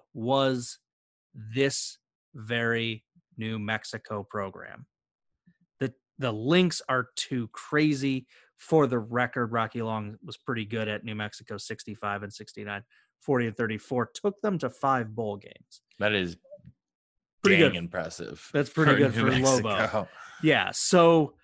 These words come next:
Speaker 1: um, Lobos, enjoy Danny Gonzalez while you have him. If he works out there, he's gonna be getting a bigger job. If he's even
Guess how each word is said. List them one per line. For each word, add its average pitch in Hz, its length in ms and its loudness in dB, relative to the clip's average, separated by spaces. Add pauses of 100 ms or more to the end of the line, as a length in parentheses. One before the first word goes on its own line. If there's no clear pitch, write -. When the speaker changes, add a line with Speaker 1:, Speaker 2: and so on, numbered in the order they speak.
(340)
Speaker 1:
um, 135 480 2 (560)
Lobos, 185 800 6 (640)
enjoy 135 720 2
Danny 156 280 2
Gonzalez 143 480 0
while 123 140 0
you 113 140 -4
have 127 320 -2
him. 262 140 -6 (580)
If 151 220 0
he 156 240 0
works 135 520 2
out 156 400 2 (140)
there, 117 720 0 (1300)
he's 139 220 -8
gonna 147 180 4
be 135 100 2
getting 131 240 4
a 127 60 0
bigger 123 280 -2
job. 117 360 -4 (560)
If 165 160 0
he's 185 240 2
even 190 580 6